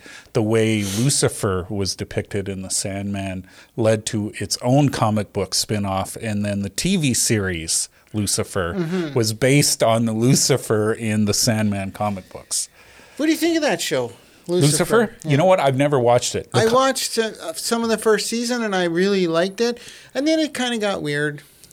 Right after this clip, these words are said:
Speaker 2: and I stopped watching it. So I don't think Lu-, I don't, I, I, how, like, that story, you know, it's a story. Uh, would Lucifer ever have a,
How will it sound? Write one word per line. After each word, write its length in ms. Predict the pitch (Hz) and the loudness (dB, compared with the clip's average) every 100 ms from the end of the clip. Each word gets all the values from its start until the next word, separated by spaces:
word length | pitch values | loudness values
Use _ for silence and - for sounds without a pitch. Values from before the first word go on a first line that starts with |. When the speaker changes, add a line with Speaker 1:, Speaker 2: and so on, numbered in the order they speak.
| - - 160 | -20 -14 -8
Speaker 2:
and 160 | 160 | -4
I 160 | 160 156 | -2 -2
stopped 420 | - 151 147 147 | -4 -4 -4 -6
watching 500 | 131 123 131 - 135 | -8 -8 -10 -10 -10
it. 180 | 135 - | -10 -10
So 340 | - 71 71 76 - - - - - _ - | -10 -8 -8 -10 -16 -20 -20 -20 -20 _ -2
I 120 | 208 | 2
don't 180 | 254 240 | 2 0
think 220 | 240 208 | 0 0
Lu-, 180 | 214 220 | -2 -2
I 120 | 180 | 0
don't, 220 | 247 277 - | 0 0 -4
I, 300 | - - - | -6 -6 -6
I, 280 | - 185 185 - _ _ _ - | -4 -4 -4 -8 _ _ _ -10
how, 460 | - 170 185 185 - _ _ _ _ _ _ _ | -4 -2 -2 -6 -14 _ _ _ _ _ _ _
like, 580 | - 170 165 151 - - _ _ _ _ _ _ _ - | -4 0 0 -2 -14 -20 _ _ _ _ _ _ _ -4
that 240 | 180 185 | 0 0
story, 460 | 180 165 131 117 127 | 0 0 0 0 0
you 180 | 143 143 | 0 0
know, 160 | 127 | 2
it's 180 | 123 - | 0 -2
a 40 | 151 | -4
story. 500 | - 110 120 131 143 - - - - | -4 -2 -2 -2 -4 -8 -18 -18 -2
Uh, 600 | 156 156 156 151 151 147 - - _ | 2 4 6 6 4 2 -2 -16 _
would 280 | 151 180 170 | 2 2 4
Lucifer 560 | 196 214 240 226 233 - | 4 4 2 2 2 4
ever 340 | 151 165 196 | 4 4 4
have 400 | 196 131 135 170 | 2 2 2 2
a, 260 | 180 156 131 | 2 2 0